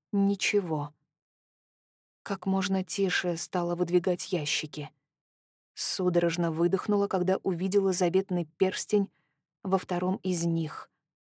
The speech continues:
Схватила, сжала в кулаке и помчалась к выходу. Выскользнула из спальни и тихонько закрыла дверь. «Хель?» Я едва не подпрыгнула от ужаса.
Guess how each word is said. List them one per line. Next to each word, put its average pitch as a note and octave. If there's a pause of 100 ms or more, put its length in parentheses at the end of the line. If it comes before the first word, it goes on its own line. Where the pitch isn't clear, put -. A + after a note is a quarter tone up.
(180)
Схватила, F#3
сжала F3+
в -
кулаке F#3
и A3
помчалась G3
к -
выходу. F3 (600)
Выскользнула G#3+
из G#3
спальни A#3
и G#3+
тихонько A3+
закрыла G#3
дверь. E3+ (1500)
«Хель?» G3 (1300)
Я F3+
едва F3
не F3
подпрыгнула E3+
от E3
ужаса. D#3